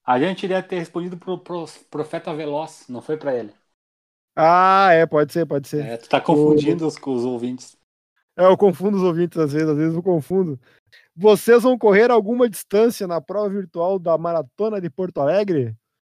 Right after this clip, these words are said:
Speaker 2: O Jones quase foi, né? Quase. E aí, Jones,
Speaker 1: Eu
Speaker 2: vai correr ou não?
Speaker 1: quase. Eu ia, não vou mais.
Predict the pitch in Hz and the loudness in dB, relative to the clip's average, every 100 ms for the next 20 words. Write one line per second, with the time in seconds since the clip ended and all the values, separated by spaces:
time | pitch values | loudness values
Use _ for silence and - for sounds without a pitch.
0 | _ - 196 160 175 180 208 240 - 359 | _ 4 4 6 8 6 4 -2 -2 2
1 | 339 302 220 170 185 170 131 135 _ - | 4 2 -2 -2 -2 0 -4 -6 _ -6
2 | 185 196 156 113 - 160 175 160 135 135 | 0 0 0 -4 -10 -2 0 0 -2 -4
3 | 143 185 208 185 127 - 127 147 160 185 | 0 4 4 2 -2 -8 -14 -6 -4 -4
4 | 202 220 262 277 277 269 254 262 254 254 | -6 -4 -4 -2 -6 -6 -4 -2 -2 -2
5 | 233 135 117 - | -4 -8 -12 -20